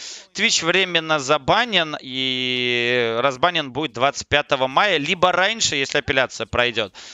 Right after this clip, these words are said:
Но если не пройдёт апелляция, до двадцать пятого мая досидим, и тогда будет великое возвращение на Twitch. Вега какой ещё? Четыре победы, ноль поражений пока что в своей группе. Кто, на твой взгляд, з-,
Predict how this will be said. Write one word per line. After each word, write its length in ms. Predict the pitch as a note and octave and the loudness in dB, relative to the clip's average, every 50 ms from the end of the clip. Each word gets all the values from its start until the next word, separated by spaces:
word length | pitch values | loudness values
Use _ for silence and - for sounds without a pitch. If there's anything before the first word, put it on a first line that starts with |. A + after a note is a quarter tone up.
| - - - | -20 -10 -2
Но 100 | - A3+ | -2 0
если 160 | G#3+ - - | 0 0 -4
не 80 | D#3 C#3 | -2 0
пройдёт 260 | - D#3+ G3 A#3 A3+ | 0 0 0 0 -2
апелляция, 400 | E3+ - - C3 C#3 C3+ - - | -4 -2 0 0 0 0 0 -2
до 120 | A2+ C3 B2+ | -2 -2 0
двадцать 260 | A#2 C3 C3 - - | 2 0 -2 -2 0
пятого 240 | - C3 - - B2+ | -2 -2 0 0 0
мая 220 | B2+ B2+ A#2+ A2+ | 2 2 0 0
досидим, 560 | G#2 A2 A#2 - - C#3 A#2 A2+ B2 A#2 A2+ - A#2+ | -2 -4 -6 -4 -4 -4 -4 -4 -6 -6 -6 -6 -6
и 580 | B2 B2+ B2+ B2+ B2 B2 A#2+ A#2+ A#2+ A#2+ A#2 - | -4 -4 -2 -2 -2 -2 -2 -2 -2 -4 -4 -4
тогда 220 | A#2+ A#2+ C3+ D3+ | -4 0 0 0
будет 200 | C3 B2 B2 - A#2 - | 0 -2 -10 -10 -12 -20
великое 420 | - A#2+ B2 C#3 D3 D#3 - D3+ C#3 | -14 -6 -4 -4 -2 0 2 0 0
возвращение 540 | A#2+ A2+ A#2+ B2+ - - C#3 C3 B2 A#2+ A#2+ | 0 -2 -2 -2 -2 -2 -2 -2 -2 -4 -4
на 140 | B2 B2 | -4 -6
Twitch. 420 | A#2+ - A2+ A2+ G#2 - - - - _ _ _ - - - - - - - | -8 -6 -8 -8 -8 -8 -10 -14 -14 _ _ _ -20 -20 -18 -18 -18 -10 -4
Вега 240 | D#3+ G#3 C4 A#3+ A#3+ | 0 0 0 2 0
какой 260 | F#3+ A3 - A3+ G#3+ | 0 0 0 2 0
ещё? 140 | - - - | 0 0 -2
Четыре 280 | - - - A#3+ A#3+ A#3 | -2 -2 0 0 2 2
победы, 360 | B3 A#3+ A3+ B3+ A#3+ G#3+ G#3 | 2 2 2 2 2 2 0
ноль 260 | F#3 E3+ E3+ F#3 F#3 | 0 0 -2 -2 0
поражений 680 | _ - E3 D3+ D#3 D#3+ D3 C3 C#3+ C3+ A2 G#2 G2 | _ 0 2 2 2 2 2 0 0 0 -2 -4 -10
пока 400 | - - A#2+ A#2 - - B2+ A#2+ | -4 -2 -2 -2 0 0 0 0
что 260 | - - - A#2+ A2+ | 0 -2 -2 -4 -4
в 80 | - - | -4 -6
своей 340 | - - A#2 A#2 A#2 A#2+ A#2+ | -6 -2 0 2 2 2 0
группе. 460 | G#2+ A#2 G#2+ G2 - - - - - _ _ C4+ D4+ D#4+ _ _ _ _ _ _ _ _ _ D#4 G4+ _ _ _ E4 _ _ _ _ _ _ - B2+ B2 | 0 -2 -6 -6 -8 -12 -16 -16 -16 _ _ _ _ _ _ _ _ _ _ _ _ _ _ _ _ _ _ _ -20 _ _ _ _ _ _ -18 -16 -14
Кто, 200 | - - - G#3 | -6 -2 0 0
на 100 | G3+ F#3 | 0 0
твой 200 | D3+ - D#3 D#3 | 0 0 0 0
взгляд, 420 | C#3 B2+ A#2 C#3 C#3+ D#3 D#3+ D3+ - | -2 -2 0 2 2 2 2 0 -2
з-, 280 | - C#3 B2 A#2+ A#2 | -8 -8 -8 -8 -12